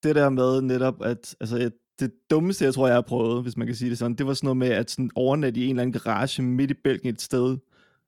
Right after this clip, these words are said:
hvor der havde været tyve mennesker til en eller anden koncert, jeg havde spillet, og så skulle vi sove i sådan et lille, sådan, øh, rum, hvor at underlagene var sådan nogle hestedækken,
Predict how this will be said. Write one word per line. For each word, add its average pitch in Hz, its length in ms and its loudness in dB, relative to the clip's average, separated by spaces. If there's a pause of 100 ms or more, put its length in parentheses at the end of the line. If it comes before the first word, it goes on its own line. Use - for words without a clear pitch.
(120)
hvor 127 220 4
der 120 220 0
havde 117 200 -2
været 131 320 0 (200)
tyve 196 200 -2
mennesker 135 340 0
til 135 120 -2
en - 20 0
eller 123 100 0
anden 120 100 0
koncert, 120 380 0
jeg 104 60 -2
havde 117 60 0
spillet, 123 380 0
og 117 80 -2
så 127 120 -6
skulle 131 180 -4
vi 127 80 0
sove 120 440 0
i - 20 -4
sådan 127 240 -4
et 120 120 -4
lille, 127 400 0
sådan, 117 340 2
øh, 107 280 2
rum, 127 340 -2 (160)
hvor 120 300 -2
at 110 160 -6 (420)
underlagene 143 500 2
var 120 80 -2
sådan - 120 -6
nogle 117 120 -4
hestedækken, 117 640 -2